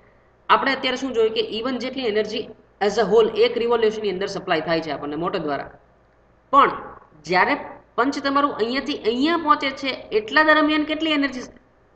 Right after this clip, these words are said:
supply કરે છે તમારી મોટર? એ હવે આપણે જોઈએ છીએ. કેમ કે અહીંયાથી અહીંયા દરમિયાન તો એ આખી cycle દરમિયાન જે છે, suppose, sorry, theta is equal to zero થી થ્રી સિક્સટી, ત્યાં કેટલી energy supply કરશે? ઈ વન જેટલી. પણ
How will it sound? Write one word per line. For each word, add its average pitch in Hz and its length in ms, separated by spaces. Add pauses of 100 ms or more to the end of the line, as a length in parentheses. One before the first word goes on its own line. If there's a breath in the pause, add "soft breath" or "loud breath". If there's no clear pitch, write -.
supply 262 340
કરે 240 200
છે 240 120
તમારી 240 280
મોટર? 220 540 (180)
એ 277 140
હવે 262 100
આપણે 247 220
જોઈએ 180 280
છીએ. 143 240 (1500 soft breath)
કેમ 254 140
કે 294 140 (500)
અહીંયાથી 254 420
અહીંયા 220 260
દરમિયાન 240 440
તો 240 100
એ 233 120
આખી 214 320
cycle 220 340
દરમિયાન 220 400
જે 208 100
છે, 208 160
suppose, 185 420
sorry, 196 240
theta 175 240
is 190 120
equal 196 260
to 196 60
zero 202 500
થી 202 180
થ્રી 196 220
સિક્સટી, 180 380
ત્યાં 196 420
કેટલી 247 200
energy 226 340
supply 208 280
કરશે? 190 360
ઈ 208 80
વન 196 160
જેટલી. 165 220
પણ 226 480